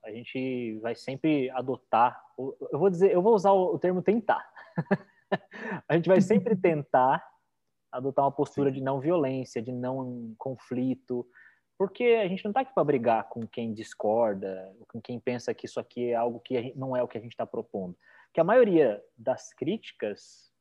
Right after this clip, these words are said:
Speaker 1: pelo menos quando eu fiz um protótipo do que seria isso aqui,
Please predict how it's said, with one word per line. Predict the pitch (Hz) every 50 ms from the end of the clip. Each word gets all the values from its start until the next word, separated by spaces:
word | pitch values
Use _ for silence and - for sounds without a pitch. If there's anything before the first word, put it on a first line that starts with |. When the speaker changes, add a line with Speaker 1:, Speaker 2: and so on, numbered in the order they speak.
| _ _
Speaker 1:
pelo | 131 135
menos | 151 185 190 -
quando | - 196 196 202
eu | 208 - - - - _ _ _
fiz | _ 175 196 214 185 147
um | 143 139 131 127 120 117 110 110 113 -
protótipo | - 135 135 127 - - 147 160 156 - - -
do | 123 127
que | - -
seria | - 131 120 123 123 113
isso | 110 - 117
aqui, | 104 - - - 185 208 147 113